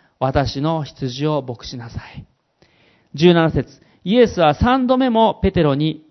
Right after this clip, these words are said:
「ヨハネの子シモン、あなたは私を愛していますか？」と言われた。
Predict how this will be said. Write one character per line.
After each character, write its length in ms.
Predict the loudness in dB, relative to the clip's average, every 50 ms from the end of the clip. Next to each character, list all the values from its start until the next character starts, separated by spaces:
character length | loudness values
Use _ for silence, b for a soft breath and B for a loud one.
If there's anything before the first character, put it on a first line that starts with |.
| _ _ _
「ヨ 120 | 0 0 2
ハ 140 | 2 2
ネ 80 | 2 2
の 100 | 0 0
子 100 | 0 -2
シ 160 | -4 -2 -4
モ 140 | -2 -2 -2
ン、 160 | -4 -6 -12 b b b b _ _
あ 100 | -2 0
な 120 | 0 2
た 180 | 4 4 4 4
は 40 | 4
私 400 | 4 2 0 -2 0 0 0 0
を 180 | 0 2 2
愛 200 | 0 0 0 0
し 80 | -4 -2
て 100 | -2 0
い 80 | 0
ま 140 | 0 -2 -4
す 100 | -4 -6
か？」 300 | -8 -10 -10 -10 -14 -20 _ _
と 80 | -6 -4
言 80 | -2
わ 100 | -2 -2
れ 60 | -4 -4
た。 240 | -8 -12 -16 -16